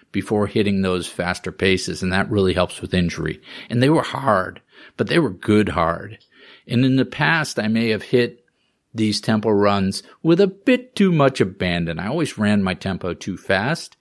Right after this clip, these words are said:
but in this training cycle, I was smart about it, and I was quite cognizant that the knee was watching me like some red-eyed demon waiting for me to push too hard.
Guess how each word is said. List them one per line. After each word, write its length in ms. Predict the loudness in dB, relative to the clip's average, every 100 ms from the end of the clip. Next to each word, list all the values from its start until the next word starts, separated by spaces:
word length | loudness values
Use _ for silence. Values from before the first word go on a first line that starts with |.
| _ _ _ _ _ _ 0
but 200 | 0 2
in 220 | 2 2
this 160 | 2
training 340 | 2 2 2 2
cycle, 420 | 2 2 2 0
I 80 | 0
was 220 | -2 -6
smart 340 | -6 0 0
about 300 | 2 2 4
it, 180 | 2 0 -8
and 140 | -6 -4
I 60 |
was 160 | -4 -8
quite 440 | -8 0 0 0
cognizant 760 | 0 0 0 -2 -4 -4 -4 -4
that 180 | -4 -2
the 80 |
knee 360 | -2 2 2 2
was 240 | 2 0
watching 480 | 0 0 0 -2 -6
me 320 | -4 -6 -8 _ -20 -20 -8
like 200 | -6 -4
some 260 | -2 0 2
red-eyed 480 | 2 2 2 0
demon 520 | 0 2 2 0 -6 -10 _ _ _ -4
waiting 380 | 0 2 2
for 120 | 2 2
me 140 | 2
to 80 | 2
push 280 | 0 0 -2
too 180 | -4
hard. 380 | -2 -2 -4 -10